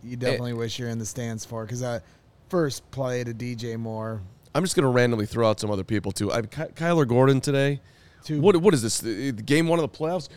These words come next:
Speaker 2: Dude's throwing his body out there like a complete lunatic. He was awesome. Uh,
Speaker 1: Awesome.
Speaker 2: that was fun to see. So, uh, and, and Tyreek Stevenson had a very interesting day, too.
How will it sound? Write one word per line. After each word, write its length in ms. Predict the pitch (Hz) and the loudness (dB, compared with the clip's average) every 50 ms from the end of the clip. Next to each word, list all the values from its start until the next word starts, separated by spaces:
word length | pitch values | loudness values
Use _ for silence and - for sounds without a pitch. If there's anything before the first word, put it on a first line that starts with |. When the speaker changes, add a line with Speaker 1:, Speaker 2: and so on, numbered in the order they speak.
| - | -8
Speaker 2:
Dude's 240 | - - 165 - - | -2 2 2 2 4
throwing 240 | - 156 160 180 180 | 6 8 8 10 10
his 120 | 165 131 | 8 6
body 360 | 139 135 143 151 170 180 180 | 4 2 2 4 4 4 6
out 140 | 175 175 180 | 4 4 4
there 100 | 180 180 | 4 2
like 160 | 165 156 147 | 2 2 2
a 60 | 143 135 | 2 0
complete 380 | - 139 123 - 180 208 180 | 0 0 0 4 4 4 4
lunatic. 500 | 147 147 160 170 156 151 - 175 180 143 | 6 6 8 8 8 8 6 4 4 6
He 80 | 160 185 | 4 4
was 160 | 165 143 120 | 4 6 6
awesome. 440 | 131 139 147 135 - 131 135 147 - - 156 147 - - | 8 6 6 6 4 2 2 2 0 -2 -6 -8 -2 2
Uh, 180 | - 131 135 147 | 6 6 6 6
Speaker 1:
Awesome. 200 | 151 143 139 120 | 4 2 4 6
Speaker 2:
that 100 | 147 165 | 8 8
was 180 | 170 156 - | 8 6 4
fun 200 | - 147 143 135 | 6 6 6 6
to 60 | 120 | 4
see. 380 | 113 - - 123 123 131 143 131 - - - - 123 110 - - | 2 4 6 6 6 6 6 2 -2 -8 -20 -18 -18 -20 -20 -18
So, 580 | - - - 135 131 127 127 123 120 80 58 - - - - _ _ - - | -10 -2 2 2 4 4 4 2 0 -4 -8 -14 -20 -20 -20 _ _ -10 -6
uh, 100 | - 120 - - | -4 -4 -2 -2
and, 160 | 127 139 127 | -2 -2 0
and 200 | - 139 143 117 | 0 0 0 2
Tyreek 420 | - 180 220 240 269 269 233 170 | 4 6 6 6 6 6 4 2
Stevenson 480 | - - - 214 220 190 175 - - 143 | 0 0 0 2 4 4 4 4 6 6
had 160 | 131 127 127 | 6 6 6
a 20 | 123 | 6
very 320 | 117 135 131 131 127 123 | 6 6 6 6 4 2
interesting 380 | 123 113 107 110 - 120 123 117 | 0 -2 -4 -10 -8 -8 -6 -4
day, 180 | 127 123 117 | -2 -2 -2
too. 320 | 110 - 160 151 117 - | -4 -4 -4 -4 -6 -6